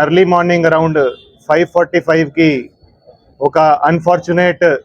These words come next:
షాకింగ్ ఇన్సిడెంట్ జరిగింది. ఒక ట్వంటీ వన్ ఇయర్స్ ఓల్డ్ అమ్మాయిను, ఆ, అత్యాచారం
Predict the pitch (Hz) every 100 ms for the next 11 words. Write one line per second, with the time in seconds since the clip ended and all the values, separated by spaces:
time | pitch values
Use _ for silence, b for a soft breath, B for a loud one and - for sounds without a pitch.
0 | _ - 156 165 175 160 165 165 151 147
1 | 151 151 147 190 - _ _ _ _ _
2 | _ _ _ _ 131 139 147 143 131 127
3 | 110 - _ _ _ _ _ _ 156 160
4 | 185 185 180 180 165 175 170 156 143 160
5 | 170 165 160 156 165 _ _ _ _ _
6 | _ _ 143 127 120 120 117 _ - 139
7 | 175 185 175 175